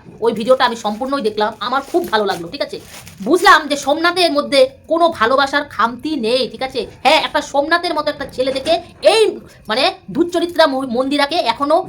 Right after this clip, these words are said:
মানে ওকে মেনে নিয়েছে। অন্য পুরুষ হলে ওকে মেনে নিত না, আমি জোর কদমে বলতে পারি, ঠিক আছে? জোর কদমে বলতে পারি ওকে মেনে নিত না। কারণ, কারণ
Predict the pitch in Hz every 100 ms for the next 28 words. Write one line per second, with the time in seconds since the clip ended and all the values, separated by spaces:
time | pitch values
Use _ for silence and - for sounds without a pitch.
0 | - 214 220 226 320 302 220 247 294 240
1 | 254 254 214 165 - 214 277 311 320 254
2 | 269 262 285 247 254 226 233 254 220 226
3 | 254 214 226 220 - 196 240 185 226 262
4 | 269 208 233 240 214 208 - 240 285 -
5 | - - 320 - - - 190 277 302 302
6 | 311 269 285 247 214 214 277 247 233 240
7 | 233 240 185 214 240 311 330 - - _
8 | - - - - 247 339 269